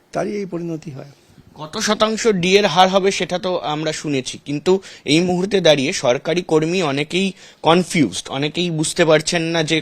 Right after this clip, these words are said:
Speaker 2: কতদিনের এরিয়ার পেতে পারেন তারা। আহ, তো সেটা যদি একটু স্পষ্ট করে।
Speaker 1: না, এটা এই হিসেবে আমি দেবো না, আমি হিসেব দেওয়ার জন্য তো তৈরি নই। এটা সরকারি কর্মচারীদের জানতে হবে তাদের নেতাদের কাছ থেকে, যারা,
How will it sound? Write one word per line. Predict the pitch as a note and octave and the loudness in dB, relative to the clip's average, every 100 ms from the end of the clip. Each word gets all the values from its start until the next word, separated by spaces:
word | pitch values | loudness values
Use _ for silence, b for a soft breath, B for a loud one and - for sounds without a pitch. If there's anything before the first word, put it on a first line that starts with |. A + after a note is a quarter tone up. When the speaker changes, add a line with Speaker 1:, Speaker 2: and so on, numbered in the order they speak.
| - | -2
Speaker 2:
কতদিনের | C#3+ F#3+ E3+ F#3 F3+ | -2 0 0 0 2
এরিয়ার | D#3 D3 D3 | 2 4 2
পেতে | C#3 C3+ C3 | 2 -4 -6
পারেন | B2 A#2 A2+ G#2+ | -4 -4 -4 -6
তারা। | G2+ G2 b b b - | -8 -8 b b b 2
আহ, | A#2+ A#2 - | 2 2 -6
তো | D#3+ | -8
সেটা | - D#3+ F3+ | -4 2 2
যদি | E3+ E3+ | 2 -2
একটু | - D#3+ | -4 -8
স্পষ্ট | - B2 - - | -4 -4 -4 -8
করে। | - - | -18 -14
Speaker 1:
না, | D#3 D#3+ D#3 | -6 -2 0
এটা | D3 D3 E3 | -2 -2 -2
এই | D#3 D#3+ | 0 0
হিসেবে | D#3+ F#3+ F#3 | 0 0 0
আমি | F3 D#3 | -2 -2
দেবো | C#3 G2 | -2 -4
না, | F#2 | -10
আমি | G#2 A#2+ | -10 -10
হিসেব | B2+ C3+ B2 | -8 -8 -6
দেওয়ার | C3+ C3 | -8 -6
জন্য | C3+ C#3 C3 | -8 -8 -8
তো | C#3 | -8
তৈরি | B2+ B2+ A#2+ | -8 -8 -8
নই। | E3 A3+ B2 | -8 -8 -8
এটা | G#2+ C3 - - - _ _ - | -8 -10 -12 -20 -20 _ _ -8
সরকারি | B2 A#2 C#3 C3+ | -8 -6 -8 -6
কর্মচারীদের | C#3+ D3 D3 D3 | -4 -4 -6 -4
জানতে | B2+ A#2+ A#2+ D3+ | -4 -4 -4 -4
হবে | D#3+ D3+ | -4 -6
তাদের | B2 C3 | -6 -6
নেতাদের | B2+ A#2 A2+ G#2+ G2+ | -8 -8 -8 -8 -10
কাছ | F#2 - | -14 -14
থেকে, | G#2 F#2 _ b b b b b b _ _ _ _ _ _ _ _ _ | -18 -20 _ b b b b b b _ _ _ _ _ _ _ _ _
যারা, | B2 G#2+ A#2+ | -8 -2 -2